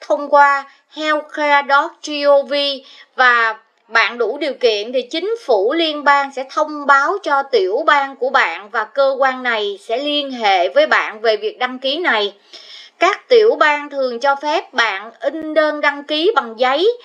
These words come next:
và có thể gửi qua đường bưu điện hoặc là có thể gửi trực tiếp đến văn phòng của sở sức khỏe địa phương.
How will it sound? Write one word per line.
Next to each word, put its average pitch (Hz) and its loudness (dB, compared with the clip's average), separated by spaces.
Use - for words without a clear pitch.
và 233 2
có 311 -4
thể 262 0
gửi 208 0
qua 285 2
đường 233 6
bưu 269 -8
điện 214 0
hoặc 240 -6
là 226 2
có 349 2
thể 247 0
gửi 214 0
trực - -2
tiếp 359 -2
đến 302 0
văn 269 -2
phòng 214 0
của 190 0
sở 202 -2
sức - -8
khỏe - -2
địa 214 4
phương. 277 2